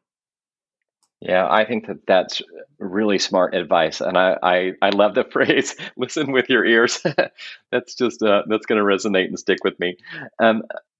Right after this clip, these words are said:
I, I wanna just shift that question, a li-, that same question a little bit and talk about it from the teacher's perspective. So many of our teachers are thrust into this new environment and, and they're struggling. They're struggling with time management. They're struggling with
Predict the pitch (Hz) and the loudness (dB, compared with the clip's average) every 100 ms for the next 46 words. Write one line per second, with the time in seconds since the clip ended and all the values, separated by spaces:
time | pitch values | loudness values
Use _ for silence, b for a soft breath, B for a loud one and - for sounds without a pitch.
0 | - 131 147 127 139 135 104 - 113 110 | -4 -2 2 2 4 4 2 -4 -6 -4
1 | - 131 120 - 101 - 101 - 98 - | -2 -2 -2 0 0 2 -2 -2 -10 -6
2 | 95 101 - 95 - 123 123 - 85 - | -6 -6 0 -2 2 0 0 0 -2 -4
3 | 80 82 85 78 87 - B B B - | -8 -4 -4 0 0 0 B B B -4
4 | 98 123 127 120 107 - 98 90 - 95 | 0 0 2 2 2 0 -2 -2 -6 -6
5 | 95 87 85 78 87 85 85 80 - - | -4 -4 -6 -2 -2 0 -2 -4 -8 -8
6 | - - 117 110 117 120 110 104 95 92 | -6 0 2 4 2 2 2 2 0 0
7 | 87 - 95 - 87 80 - - 85 - | 0 0 -4 0 -2 -2 -2 0 0 2
8 | 95 92 - _ _ _ _ 95 87 92 | 2 2 -2 _ _ _ _ -8 -8 -2
9 | 92 - 95 98 104 87 78 82 87 85 | -2 -2 0 4 4 2 2 4 4 2
10 | 85 - B B B _ - 95 87 82 | -2 -4 B B B _ -2 0 0 -2
11 | - - 95 87 78 - 110 - - 95 | -10 -8 -2 -2 -2 2 2 2 2 0
12 | 95 76 78 82 - 98 95 92 80 - | 0 -4 -4 -6 -2 -2 -2 -4 -4 -6
13 | 107 107 110 101 - 104 92 90 80 80 | -6 0 0 -2 -4 -4 -4 -6 -8 -2
14 | 98 92 92 87 82 85 82 | 0 2 2 0 -4 0 0